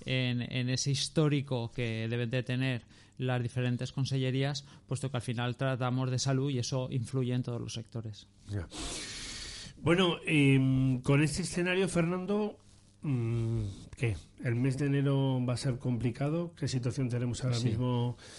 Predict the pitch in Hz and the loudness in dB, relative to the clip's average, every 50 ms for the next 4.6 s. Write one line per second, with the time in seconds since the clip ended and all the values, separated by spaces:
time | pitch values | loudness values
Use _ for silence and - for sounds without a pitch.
0 | - - - - - 127 110 - 131 120 131 131 131 131 127 123 113 107 123 120 | -18 -18 -18 -10 -6 -4 -2 0 0 2 2 2 2 4 2 2 2 2 2 2
1 | 113 113 95 - 135 127 123 117 135 127 123 113 - 123 107 - - 135 120 131 | 2 0 0 2 2 2 2 2 2 2 2 2 0 -2 0 0 0 0 2 2
2 | 120 120 127 139 147 151 156 160 165 170 160 - 143 117 117 123 120 123 120 120 | 2 2 4 4 4 4 4 4 4 2 2 0 0 0 2 2 4 4 4 2
3 | 120 123 123 120 123 120 113 113 110 - 139 127 123 110 120 107 - 127 113 104 | 2 2 2 2 2 2 2 0 0 0 0 0 0 0 -2 -2 0 0 0 0
4 | 113 107 110 107 104 131 135 143 143 143 139 | 0 0 0 0 2 2 4 4 2 2 -2